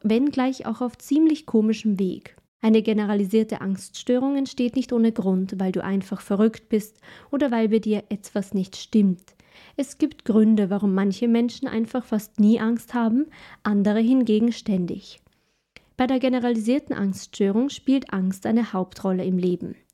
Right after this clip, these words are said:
Eines der kennzeichnendsten Symptome ist, dass du einfach permanent Angst hast, und zwar in den verschiedensten Lebenssituationen.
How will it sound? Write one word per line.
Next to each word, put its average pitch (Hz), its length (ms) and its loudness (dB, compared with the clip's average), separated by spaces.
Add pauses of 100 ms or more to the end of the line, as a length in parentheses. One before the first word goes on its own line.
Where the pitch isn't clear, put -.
(440)
Eines 285 420 0
der 196 160 0
kennzeichnendsten 214 880 0
Symptome 196 600 2
ist, - 460 -6
dass 320 220 -4
du 311 200 -4
einfach 202 520 -4
permanent 202 600 0
Angst 196 360 -4
hast, 190 260 -6 (320)
und 285 160 -2
zwar 254 240 -4
in 269 120 0
den 262 120 2
verschiedensten 269 720 -2
Lebenssituationen. 185 1120 -2